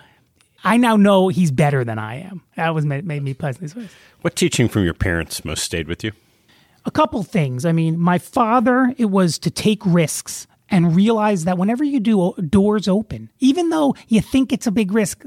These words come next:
Speaker 1: doors open. People help you. People are good. People don't want you to fail. I think people want you to succeed, and I think they like to see you take risks.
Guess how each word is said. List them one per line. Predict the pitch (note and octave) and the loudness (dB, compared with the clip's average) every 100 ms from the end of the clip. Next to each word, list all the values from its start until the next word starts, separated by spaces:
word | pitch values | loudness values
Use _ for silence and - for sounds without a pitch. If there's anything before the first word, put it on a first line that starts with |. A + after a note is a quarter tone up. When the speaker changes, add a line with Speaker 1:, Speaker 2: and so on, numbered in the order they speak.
| F#3 | -2
Speaker 1:
doors | G#3+ C4 C4 | 0 0 0
open. | C4 - D3 | -2 -4 -6
People | - B3+ C4 | -6 -2 -4
help | - G3+ F#3+ - | 0 0 0 -2
you. | B2+ | -6
People | - C#4 D4 C4 | -2 0 2 2
are | G3 | 0
good. | B2+ D#3 C3+ - - - | 2 2 2 -4 -18 0
People | B3+ C#4 | 2 4
don't | C4 G3+ | 2 4
want | F#3+ E3+ | 2 2
you | F#3 | -2
to | D3+ | -2
fail. | - C#3 B2 A#3 | -2 -2 -2 -2
I | |
think | A#3+ D#4+ | -2 0
people | A#3+ G#3+ G3 | 0 0 -2
want | E3+ E3 E3 | 0 0 0
you | D#3 | -4
to | |
succeed, | - D#3 - - F#3 C#3 A2+ - - - | -6 -10 -6 0 0 0 -4 -12 -20 -2
and | F#3+ | 2
I | E3 | 2
think | G3+ | 2
they | F#3 | 2
like | E3+ F3 - | 2 0 0
to | D#3+ | -8
see | - E3 | -4 -4
you | D3 | -4
take | B2+ D#3+ C3 | -4 -6 -4
risks. | D3 C#3 A#2+ - - | -4 -4 -4 -12 -14